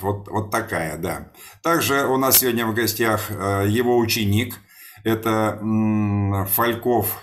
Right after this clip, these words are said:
Николай Олегович. Евгений Михайлович — собиратель и хранитель забытого русского учения "Ясно". И мы попросили выдели-, уделить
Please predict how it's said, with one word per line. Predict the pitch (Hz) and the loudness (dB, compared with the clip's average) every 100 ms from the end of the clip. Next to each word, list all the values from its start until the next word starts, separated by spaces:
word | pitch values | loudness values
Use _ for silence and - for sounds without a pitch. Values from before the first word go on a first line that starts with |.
| 101 | -4
Николай | 104 107 120 131 | -2 0 0 0
Олегович. | 107 104 87 80 76 71 - - - - - 98 95 | 0 -2 -2 -4 -8 -10 -14 -16 -16 -16 -10 -12 -4
Евгений | 131 170 214 214 | -2 -2 0 0
Михайлович — | 196 170 185 196 185 - | 2 0 2 2 2 2
собиратель | 139 117 135 160 170 170 147 | 2 2 2 2 0 0 -2
и | 127 | -2
хранитель | - 131 127 147 165 165 143 104 | -2 0 2 2 0 0 -2 -4
забытого | 98 107 113 156 160 131 113 | -2 0 2 0 0 2 2
русского | 131 151 - 117 110 | 2 0 0 2 2
учения | 104 104 143 151 143 131 | 2 0 0 0 0 0
"Ясно". | 113 101 120 98 - 69 - _ - - - - | -2 0 0 0 -2 -6 -16 _ -6 -6 -6 -4
И | 135 131 131 123 | 0 2 2 2
мы | 131 143 139 | 2 0 0
попросили | 135 127 131 135 131 127 | -2 0 0 2 2 2
выдели-, | 123 120 127 117 123 | 2 2 0 0 0
уделить | 113 123 120 127 117 123 123 101 | 2 2 4 2 0 0 -2 -2